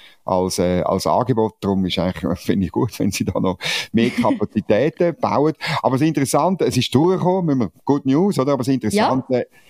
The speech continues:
Speaker 1: sind die Grünen, also Sibel Arslan, ähm, Kollegen, die haben,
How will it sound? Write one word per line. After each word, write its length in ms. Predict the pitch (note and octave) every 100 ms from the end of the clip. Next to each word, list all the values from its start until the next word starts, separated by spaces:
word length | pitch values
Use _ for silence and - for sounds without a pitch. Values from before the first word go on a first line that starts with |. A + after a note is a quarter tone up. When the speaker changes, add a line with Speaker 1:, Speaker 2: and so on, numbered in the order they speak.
| -
Speaker 1:
sind 340 | - B3+ C#3+
die 120 | B3+ G#3
Grünen, 400 | C3 D#3+ G3+ G3
also 340 | D#3 B2 A2+ G#2
Sibel 360 | D3 D3 C3
Arslan, 640 | A2+ C#3 C#3 D3+ D3 D3+ -
ähm, 380 | C3+ C3+ C3+ A2+
Kollegen, 560 | - C3 C#3+ D3 D3+ C#3+ - - - _ -
die 160 | D3+
haben, 300 | D#3 D3 D3